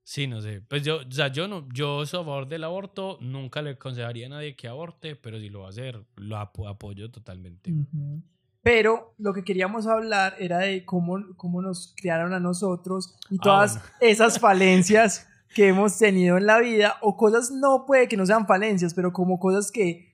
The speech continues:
Speaker 2: de chiquito uno no tenía y uno decía como que, "Ey, ¿por qué yo no puedo tener acceso
Speaker 1: No son traumas,
Speaker 2: a
Speaker 1: pero
Speaker 2: esas
Speaker 1: lo
Speaker 2: cosas?".
Speaker 1: recuerdo.
Speaker 2: <laughs> O sea, no son traumas en sí,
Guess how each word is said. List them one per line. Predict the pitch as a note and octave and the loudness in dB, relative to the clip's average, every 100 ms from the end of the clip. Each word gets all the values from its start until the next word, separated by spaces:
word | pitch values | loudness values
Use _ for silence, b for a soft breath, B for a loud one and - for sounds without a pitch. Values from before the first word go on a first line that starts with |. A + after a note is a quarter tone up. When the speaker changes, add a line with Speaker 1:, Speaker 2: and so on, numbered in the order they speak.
| - | -4
Speaker 2:
de | G3 | -4
chiquito | G3 F#3 F#3 G#3+ | -2 -6 -4 -2
uno | A3+ G#3+ _ B3 | -4 -6 _ -4
no | A#3 A#3+ | 0 2
tenía | A#3+ A#3+ B3 A#3 | 2 -2 0 0
y | F#3+ | 0
uno | G3 | 0
decía | F#3 F3 | 2 0
como | E3 F#3+ F#3 | 0 0 0
que, | E3+ G#3+ | -2 0
"Ey, | F#3+ F3+ | 2 2
¿por | - D#3+ | -4 -8
qué | E3+ D#3 | -6 -4
yo | |
no | D#3+ | -4
puedo | E3 G3 F#3+ | -2 0 2
tener | F#3 E3 | 0 0
acceso | E3 E3+ G#3+ F#3+ D#3 D3+ | 0 2 2 4 4 4
Speaker 1:
No | |
son | E3+ F#3 | 2 2
traumas, | G3 G3+ G3+ | 2 2 4
Speaker 2:
a | F#3 | 4
Speaker 1:
pero | D#3+ C#3+ | 6 6
Speaker 2:
esas | |
Speaker 1:
lo | C#3 | 6
Speaker 2:
cosas?". | C#3 | 4
Speaker 1:
recuerdo. | - D#3 C3+ C3+ | 4 2 2 0
Speaker 2:
<laughs> | B2 - - C#4+ - C4 C4 B3+ C4+ - - _ b b | -4 -4 -2 0 0 -2 -2 -6 -8 -14 -20 _ b b
O | - | 2
sea, | B3+ | 4
no | A3+ A3+ | 4 2
son | C4 D4 | 0 -2
traumas | E4 D#4 D4 D#4 C4 | 2 2 4 2 2
en | G#3+ | -2
sí, | F#3+ D4+ G4 F4 | -2 -4 -4 -8